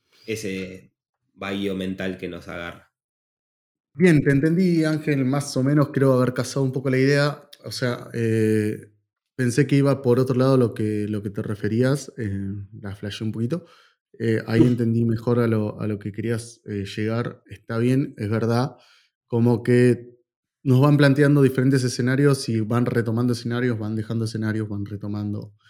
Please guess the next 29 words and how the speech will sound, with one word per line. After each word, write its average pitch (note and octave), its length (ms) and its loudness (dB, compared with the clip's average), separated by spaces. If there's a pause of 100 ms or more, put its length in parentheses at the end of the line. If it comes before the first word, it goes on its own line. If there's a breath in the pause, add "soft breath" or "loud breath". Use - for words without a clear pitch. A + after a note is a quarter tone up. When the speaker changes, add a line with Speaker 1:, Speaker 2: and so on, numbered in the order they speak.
(120)
Speaker 2:
van B2 160 0
generando A#2 460 0
nuevos A#2+ 360 0
escenarios. A#2 440 -2
De A2+ 100 -2
hecho, A2 480 -4
en A2 80 -4
el A2 60 -2
mil A2+ 200 -2
sesenta A#2 400 -4
generaron G#2+ 420 -4
uno G#2+ 120 -2
nuevo A#2+ 320 0
al G2 80 -4
final G#2 320 -6
del G#2 420 -6
sesenta. A#2+ 600 -8 (420 soft breath)
Así G2+ 120 -8
que G#2 80 -4
hay G2+ 120 0
que F2 80 -4
Speaker 1:
Exacto. G#2+ 40 0
Speaker 2:
ver G#2+ 140 -4
si, G#2 220 -2
si G2+ 220 -10
se G2+ 160 -6
retoma A2 440 -2
o A2+ 80 2
no. B2 280 2